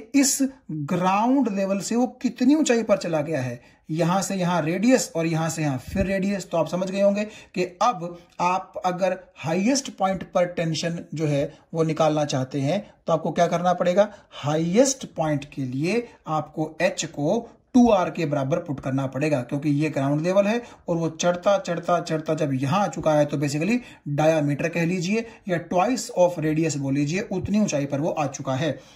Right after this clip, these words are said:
तो मैंने ऐसा किया है, देखिएगा ध्यान से, यहां पर मैथमेटिक्स आप खुद सॉल्व कर सकते हैं, सिर्फ आपकी जानकारी के लिए यहां लिख दिया कि to calculate the tension at the highest point, that is H, we should put or we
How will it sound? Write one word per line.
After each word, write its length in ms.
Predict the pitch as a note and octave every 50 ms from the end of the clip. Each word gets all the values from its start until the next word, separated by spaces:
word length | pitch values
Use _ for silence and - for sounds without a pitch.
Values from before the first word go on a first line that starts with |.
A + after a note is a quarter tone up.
| _ _ _
तो 60 | F3+
मैंने 200 | F3 F3 F#3 G3
ऐसा 220 | G3+ G3 F#3+ G#3 G3
किया 220 | G3 - E3+ D#3+
है, 120 | D#3 F3 F3
देखिएगा 340 | D#3+ E3 - F#3 E3 E3
ध्यान 220 | D#3 D3 C#3+ C#3+ C#3+
से, 200 | C#3 F#3 A3+ A#3+ - - - -
यहां 140 | E3+ E3+ D#3+
पर 140 | F3 F#3+ F3+
मैथमेटिक्स 500 | F3+ F3+ F#3 F#3+ F#3 F3+ F#3+ F3+ - F#3+
आप 120 | F3+ F3+
खुद 180 | - G#3+ G#3+ E3
सॉल्व 220 | - G3 F3+ F3+
कर 140 | F3+ - D3+
सकते 300 | C#3 - C#3 - - D#3+
हैं, 140 | D#3+ G#3+ C4 - - - - - -
सिर्फ 200 | - - G3+ E3+
आपकी 260 | F#3+ F#3 F#3 - A3 F3
जानकारी 520 | D3+ F3 F3 F3 E3 - E3+ F3 G3+ G#3+
के 140 | G#3 - G3+
लिए 120 | F#3+ F#3+
यहां 180 | F3+ D#3+ D#3+ D#3
लिख 140 | E3+ F3+ G3+
दिया 240 | F#3 G3 D#3+ D3 D3+ - - - - _ _ _ _ _ _ _ _ _ _ _ _ _ _ _ _ _ - - - -
कि 340 | G3 F#3 F#3+ G3 G#3 G#3 - - - _ _ G#3+
to 100 | G3 -
calculate 640 | - G3 G#3 F#3 - - G#3+ G#3 A3+ A#3+ B3 - F3+
the 140 | F#3 G#3+ G#3+ -
tension 500 | - F#3 F#3 F#3+ F#3+ - - A#3 A3+ B3 -
at 200 | F#3 F3+ E3 E3
the 160 | G3 F#3+ D3
highest 520 | A#2+ D3 E3 F3+ F#3 A3+ A#3 - - - -
point, 360 | F3 E3+ E3 D#3+ C#3+ F3 F3 - -
that 220 | D#3 D#3+ D#3 E3
is 100 | D3+ D3 - - F#3+
H, 240 | F#3+ F3 - - D3+ D#3 F3+ - - - - - - _ _ _
we 240 | D3 C3+ E3+ A3 A#3
should 320 | - - A#3 A3 F3+ G3 - - -
put 300 | C4 A#3 E3 - - D#3+ F#3 - - - _ _ - - _ -
or 120 | E3 F3 E3+
we 160 | D3 D3 F#3